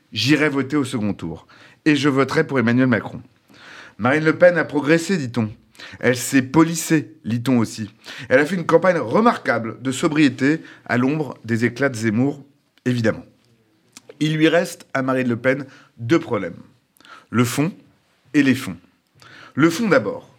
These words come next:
Il la trouve aussi vague et inconséquente une fois qu'elle a mis sur le dos de l'immigration et de l'islam tous les problèmes de la France. Que dit-elle ? Que fait-elle ? À part toujours mettre le dos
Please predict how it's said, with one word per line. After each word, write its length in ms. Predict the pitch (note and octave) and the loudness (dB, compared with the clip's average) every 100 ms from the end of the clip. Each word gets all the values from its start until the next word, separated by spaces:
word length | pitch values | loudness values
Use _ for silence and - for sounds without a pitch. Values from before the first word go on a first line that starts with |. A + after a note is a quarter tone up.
| _ _ - - - | _ _ -20 -20 -6
Il 80 | C3+ | 0
la 100 | F#3 | 0
trouve 320 | F#3 F3 D#3 G3+ | 0 -6 -4 0
aussi 420 | G#3 - D3+ - _ _ | 0 -2 -8 -10 _ _
vague 480 | A#2+ B2+ G#3+ F#3 - | -4 2 2 2 -2
et 120 | D#3+ | -2
inconséquente 840 | F#3 F#3+ F#3 - D3+ D#3+ F3+ F#3 - - - _ - _ | -2 -2 -8 -6 -4 -2 -2 -4 -12 -20 -20 _ -20 _
une 200 | A2 A#2+ | -16 -12
fois 180 | A#2+ D#3+ | 0 0
qu'elle 140 | E3 C3 | 4 2
a 60 | |
mis 120 | D3 | 0
sur 140 | - C#3+ | -2 -2
le 80 | C3 | 2
dos 100 | D3+ | 2
de 80 | |
l'immigration 480 | C#3+ C#3+ B2+ C3 C#3+ | 2 0 2 2 0
et 40 | B2 | -6
de 100 | A#2+ | -4
l'islam 460 | A2 - C#3 D3+ - | -6 -2 -2 -2 -8
tous 100 | G3 | -2
les 120 | F3 | 0
problèmes 320 | D#3 C#3 C#3 C#3+ | 0 0 -2 0
de 40 | |
la 140 | A#2 | 0
France. 500 | - - - - - _ - - - - | 0 -8 -18 -20 -20 _ -20 -20 -12 2
Que 80 | A#3+ | 4
dit-elle ? 560 | F3 B2+ A2+ G2 - - _ - | 4 0 -2 -2 -4 -18 _ 0
Que 120 | C4+ | 2
fait-elle ? 460 | - D3+ B2 G#2+ F#2 _ _ _ _ | 2 -4 -4 -6 -8 _ _ _ _
À 120 | - C3 | -4 -2
part 380 | D#3 C3 A#2 - | -2 -2 -6 -14
toujours 540 | E3 D3+ A#2+ A2 - - | -8 -4 -2 -4 -6 -6
mettre 260 | C3+ C3+ C3+ | -4 -4 -4
le 60 | A#2+ | -4
dos 220 | B2+ | -4